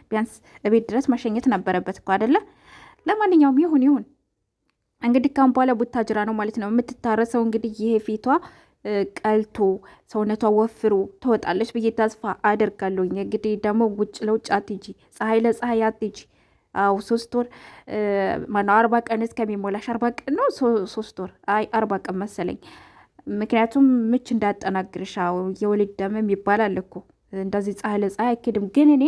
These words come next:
ማለት ነው ልጁ እዚህ እና አብርሽ ሲቀባበሉት ያላለቀሰውን፣ እ፣ ትንሽ ነበረ ደግሞ ማለት አይታችሁት ከሆነ ትንሽ ነበረ። እዛ ጋር ሲሄድ ግን በአንድ ቀን አደገ፣ በአንድ ቀን አደገ። ውይ፣ ውይ፣ ውይ። ይሄማ በቃ በ-፣ የዛሬ ወር በእግሩ እየ-፣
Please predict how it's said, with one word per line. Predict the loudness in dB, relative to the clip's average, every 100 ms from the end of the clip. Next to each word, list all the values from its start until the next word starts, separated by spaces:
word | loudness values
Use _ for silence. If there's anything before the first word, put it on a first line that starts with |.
| 0
ማለት | -2 -2
ነው | -8
ልጁ | -2 -2 2 -2 -2 -12 _ _ _ 0
እዚህ | 0 4 4
እና | 4 2
አብርሽ | 2 -2
ሲቀባበሉት | -6 -8 -2 0 0 -2 -2
ያላለቀሰውን፣ | 0 2 2 0 -4 -4 -4 -6 -12 _ -8
እ፣ | -2 0 0 2
ትንሽ | 4 4 6
ነበረ | 4 4 0 0
ደግሞ | -4 -6 -4
ማለት | -2 -2
አይታችሁት | -2 -2 -4 -4
ከሆነ | -2 0 2
ትንሽ | 2 2
ነበረ። | 0 -4 -6 -8 -16 -10 0
እዛ | 0 2 2
ጋር | 2 0
ሲሄድ | -2 -2
ግን | -4
በአንድ | -2 0 0 -2
ቀን | -2 -2
አደገ፣ | -2 -4 -2 -4 -4 _
በአንድ | -6 -6 -6
ቀን | -4 -4
አደገ። | -4 -4 -4 -2
ውይ፣ | 2 2 2
ውይ፣ | 0 -2
ውይ። | -4 -6 -12 -20 -20 _ _ -4
ይሄማ | 0 2 2 4 4
በቃ | 4 -2 -14 -20 _ _ -6
በ-፣ | -2 0 0
የዛሬ | 0 2 2 4
ወር | 4 2
በእግሩ | -2 -2 -2
እየ-፣ | -2 -4